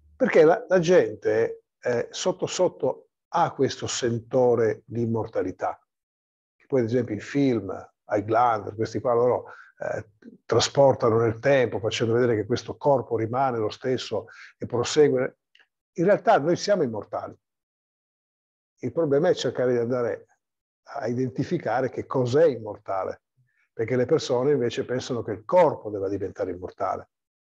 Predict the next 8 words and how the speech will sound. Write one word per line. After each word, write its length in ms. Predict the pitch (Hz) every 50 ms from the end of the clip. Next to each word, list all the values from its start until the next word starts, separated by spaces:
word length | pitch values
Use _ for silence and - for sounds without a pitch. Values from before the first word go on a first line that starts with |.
| _ _ _ _ _ _ _ _ _ _ _ _ _ _ -
Allora 220 | 123 135 147 143
vedete 340 | 131 127 135 139 123 127 113
come 200 | 107 110 110 110
tutta 240 | - 127 - 123 117
la 80 | 113
scienza, 600 | 110 - - - 135 135 131 127 123 - - - 110
gli 100 | 113 113
scienziati 640 | - 151 147 139 - 139 117 123 127 - 160 143